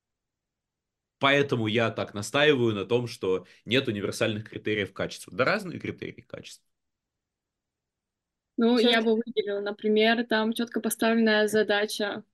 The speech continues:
Speaker 2: креативный
Speaker 1: А,
Speaker 2: подход.
Speaker 1: вот, ну вот давай такое общее, вот, решает поставленную бизнес-задачу.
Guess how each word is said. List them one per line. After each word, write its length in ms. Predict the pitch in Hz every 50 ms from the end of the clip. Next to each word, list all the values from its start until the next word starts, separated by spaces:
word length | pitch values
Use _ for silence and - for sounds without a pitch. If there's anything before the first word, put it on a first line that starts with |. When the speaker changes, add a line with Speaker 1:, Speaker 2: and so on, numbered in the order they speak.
| _ _
Speaker 2:
креативный 520 | - - 202 196 196 - 202 208 208 202 202 208 202 -
Speaker 1:
А, 160 | 190 190 165
Speaker 2:
подход. 20 |
Speaker 1:
вот, 260 | - 185 208 202 - - - - - _
ну 60 | - 214
вот 120 | 226 220
давай 240 | 180 220 220 233 226 226
такое 280 | 208 - 180 160 131
общее, 600 | 110 107 - 175 170 - - 156 131 117 107 -
вот, 240 | - 113 117 113 - -
решает 420 | 117 185 175 - 220 220 208 - -
поставленную 580 | 147 - - 185 160 156 151 139 123 117 113
бизнес-задачу. 880 | 113 123 131 113 117 120 110 104 107 101 90 85 82 - - - -